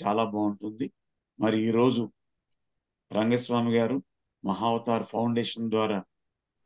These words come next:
ఇంతమంది దేవుళ్ళకి నాకు ఈ ఇంగ్లీష్ ప్రకారం మొదటి సంవత్సరం, మొదటి రోజు, మొదటి కార్యక్రమం,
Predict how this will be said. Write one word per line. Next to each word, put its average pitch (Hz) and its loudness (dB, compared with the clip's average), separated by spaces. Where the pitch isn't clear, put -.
ఇంతమంది 131 2
దేవుళ్ళకి 127 4
నాకు 113 0
ఈ 139 -2
ఇంగ్లీష్ 143 -2
ప్రకారం 127 -2
మొదటి 117 -2
సంవత్సరం, 127 -6
మొదటి 117 -2
రోజు, 123 -4
మొదటి 104 -4
కార్యక్రమం, 131 -4